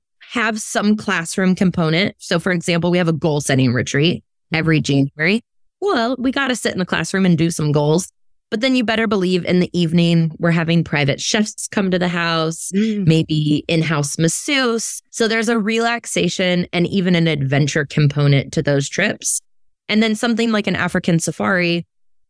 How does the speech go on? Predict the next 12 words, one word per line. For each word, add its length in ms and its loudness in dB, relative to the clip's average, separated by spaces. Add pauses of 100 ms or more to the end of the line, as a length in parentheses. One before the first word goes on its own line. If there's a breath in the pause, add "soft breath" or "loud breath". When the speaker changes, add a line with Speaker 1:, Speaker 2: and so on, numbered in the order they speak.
Speaker 1:
there's 380 -4
time 640 0
in 260 2
between, 880 2
you 120 2
know, 200 2
the 140 -2
game 520 2 (260)
adventures 960 -2 (380)
to 500 2 (160)
talk 240 -2
about 400 -2